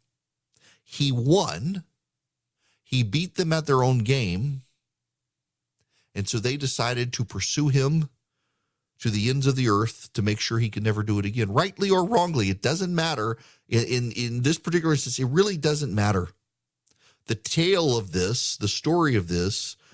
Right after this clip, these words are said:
is that Donald Trump ran for office, beat them at their own game, and they decided they had to destroy him because of it.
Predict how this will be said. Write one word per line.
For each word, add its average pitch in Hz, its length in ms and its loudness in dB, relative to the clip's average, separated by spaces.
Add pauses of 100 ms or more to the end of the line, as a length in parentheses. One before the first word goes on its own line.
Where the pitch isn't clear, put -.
(200)
is 113 180 2
that 104 220 -2
Donald 139 420 2
Trump 120 400 2
ran 113 380 2
for 104 260 4
office, 98 720 -2 (260)
beat 127 240 0
them 117 160 2
at 113 160 2
their 104 220 2
own 98 180 0
game, 80 480 0 (560)
and 95 320 0
they 110 260 0
decided 104 540 0
they 92 140 0
had 92 240 -2
to 107 100 -6
destroy 85 480 -2
him 82 160 -4
because 76 320 -6
of - 160 -12
it. - 240 -20